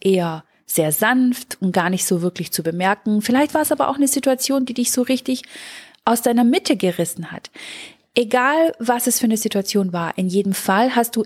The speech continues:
eben etwas erlebt, ein Gespräch, eine Situation, ein Streit. Und das hat dich auf allen Ebenen, hast du eine Reaktion gehabt. Und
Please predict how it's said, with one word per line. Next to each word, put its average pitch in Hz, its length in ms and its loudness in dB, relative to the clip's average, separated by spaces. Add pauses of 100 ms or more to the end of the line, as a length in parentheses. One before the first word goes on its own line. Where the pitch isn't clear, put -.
eben 190 220 0
etwas - 440 -2
erlebt, 220 580 0 (340)
ein 202 140 2
Gespräch, 180 600 -2
eine 220 100 2
Situation, 202 760 0 (340)
ein 262 100 4
Streit. 160 480 -4 (500)
Und 214 160 2
das 240 160 2
hat 285 140 2
dich 254 140 0
auf - 220 -8
allen 247 460 4
Ebenen, 196 580 0 (360)
hast 226 220 2
du 233 40 4
eine 214 160 2
Reaktion 185 580 0
gehabt. - 420 -16 (580)
Und 233 280 2